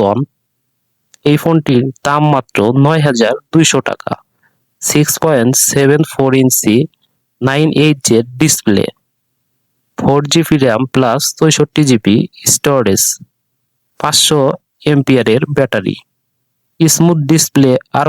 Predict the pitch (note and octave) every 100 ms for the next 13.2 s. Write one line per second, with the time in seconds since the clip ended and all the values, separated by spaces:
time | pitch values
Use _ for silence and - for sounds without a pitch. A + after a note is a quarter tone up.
0 | D3 A#2+ C3+ D#3 D#3 C#3 B2 G#2 G2+ G#2+
1 | - - B2 C#3 - D#3+ C#3 C3 C#3 D3+
2 | - C3+ A#2 G#2+ A#2+ C3+ - C#3+ C#3 C#3+
3 | A#2 A2+ C#3+ - C#3 D3+ D3+ A#2 - -
4 | G#2 - _ _ _ _ _ _ _ _
5 | _ _ _ C#3 C3 C#3+ D#3 - - D3
6 | A2 - C3 _ _ C3+ D#3 - D3 C3+
7 | C#3 - D#3+ C3+ C3+ C3+ C#3 C#3 C#3 A#2+
8 | B2+ - C#3 C3+ B2 G2+ - - _ _
9 | _ _ _ D#3 D#3+ - E3 D#3+ A#2+ B2
10 | D3 C3+ D3 D3+ C#3+ - - G#2 D#3 -
11 | _ _ _ _ _ _ _ - C#3 D3+
12 | D3 D3 D#3+ D#3 - - E3+ - D3 -
13 | F#2+ -